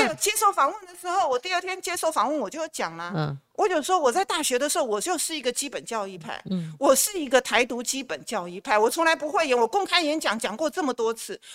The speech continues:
Speaker 1: 我办过这么多的活动，跟警察在街头冲突、
Speaker 2: 嗯。
Speaker 1: 绝食，都是为了这个，
Speaker 2: 嗯。
Speaker 1: 这没有什么好隐瞒的。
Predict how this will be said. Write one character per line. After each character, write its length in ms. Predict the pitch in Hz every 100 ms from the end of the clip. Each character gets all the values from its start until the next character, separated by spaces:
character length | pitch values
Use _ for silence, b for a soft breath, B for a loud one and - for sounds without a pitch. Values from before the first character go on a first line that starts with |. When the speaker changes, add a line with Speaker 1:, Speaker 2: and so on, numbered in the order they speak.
| 135
Speaker 1:
我 100 | 247
办 300 | 135 381 311
过 180 | 349
这 160 | 311 415
么 120 | 277
多 120 | 254
的 140 | 262 247
活 220 | 196 208
动， 180 | 277 233
跟 180 | 359 349
警 220 | 262 214
察 180 | - 226
在 160 | 320
街 220 | 311 330
头 180 | 339 240
冲 280 | 240 302 294
突、 240 | 285 180 _ _
Speaker 2:
嗯。 80 | 160
Speaker 1:
绝 300 | 156 269 359
食， 360 | - - 170 175 _ -
都 160 | 427
是 80 | 415
为 180 | 392 392
了 120 | 285
这 200 | 285 302
个， 160 | 226 147 _ -
Speaker 2:
嗯。 160 | 160 139
Speaker 1:
这 120 | 427
没 100 | 392
有 100 | 330
什 100 | 381
么 100 | 247
好 160 | - 220
隐 160 | 254 196
瞒 260 | 156 151
的。 200 | 160 165